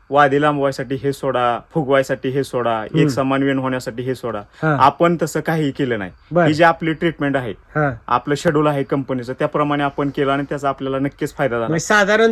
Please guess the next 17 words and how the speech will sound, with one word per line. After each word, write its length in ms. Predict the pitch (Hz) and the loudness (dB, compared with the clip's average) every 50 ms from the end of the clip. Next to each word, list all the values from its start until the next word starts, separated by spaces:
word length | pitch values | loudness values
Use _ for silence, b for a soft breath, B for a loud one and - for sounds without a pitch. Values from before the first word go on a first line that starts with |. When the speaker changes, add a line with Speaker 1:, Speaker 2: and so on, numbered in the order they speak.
| 220 - | 2 2
Speaker 2:
तुम्ही 340 | 214 214 220 220 226 226 220 | 2 4 6 8 8 8 6
मगाशी 340 | 214 202 190 202 190 - 202 | 4 4 2 2 2 2 -2
म्हणत 140 | 190 185 - | -2 -2 -2
होता 280 | 175 156 - 151 135 120 b b b b b b _ - | -4 0 0 0 0 0 b b b b b b _ -8
की, 380 | - 202 208 214 220 220 226 220 | -4 0 4 8 8 10 10 8
अ, 280 | 185 160 180 170 170 165 - - _ | 6 2 0 0 0 0 -2 0 _
पाच 260 | 202 208 214 202 - | 4 4 4 2 -2
पाच 340 | - - 202 208 190 190 185 | -2 0 0 0 0 0 2
दोन 220 | 180 208 202 202 | 4 4 4 4
तुम्ही 260 | 190 - 202 190 196 190 | 2 0 0 2 2 2
एसएसएम 440 | 175 - 185 170 - 175 175 180 170 - - | 0 0 -4 -4 -4 -4 -4 -4 -8 -8 -8
एकरी 280 | 185 180 - 151 151 | -10 -8 -2 0 2
भरले. 300 | 156 170 151 135 117 113 104 - | 4 4 4 2 0 -6 -6 -6
Speaker 1:
एकरी 260 | 135 131 - - 113 113 | -6 -6 -6 -6 -8 -8
भरले, 300 | 107 110 101 98 95 95 | -8 -8 -8 -8 -10 -8
हो. 100 | 107 117 | -4 -2
Speaker 2:
हा? 140 | 175 202 | -2 -2